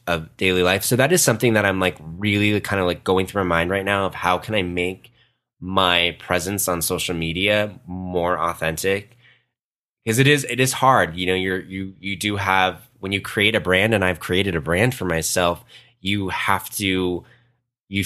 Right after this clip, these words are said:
you almost feel obligated to stick with your brand and, and be able to put content out there that's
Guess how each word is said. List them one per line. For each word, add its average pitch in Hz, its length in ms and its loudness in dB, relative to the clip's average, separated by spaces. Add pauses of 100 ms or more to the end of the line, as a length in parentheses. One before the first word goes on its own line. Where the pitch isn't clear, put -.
you 135 140 6
almost 135 320 6
feel 120 120 4
obligated 101 600 4
to 92 360 0
stick - 540 0
with 90 240 0
your 85 100 0
brand 82 460 2
and, 87 320 -4
and 85 240 -2
be 85 240 2
able 82 240 -4
to 85 320 -4
put - 300 -4
content 90 400 2
out 87 180 2
there 87 140 2
that's 85 360 0